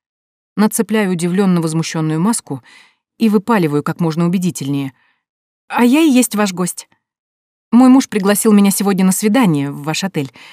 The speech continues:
В каком он номере? Его фамилия Комаров. Тимофей Комаров». Администратор слегка краснеет,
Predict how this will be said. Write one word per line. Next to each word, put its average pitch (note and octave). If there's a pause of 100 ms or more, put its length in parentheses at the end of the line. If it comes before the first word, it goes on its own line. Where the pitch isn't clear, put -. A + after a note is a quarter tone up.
(340)
В -
каком -
он F3+
номере? C#3+ (380)
Его G#3+
фамилия B3
Комаров. A3 (160)
Тимофей B3
Комаров». G3 (1080)
Администратор F3
слегка D#3+
краснеет, D#3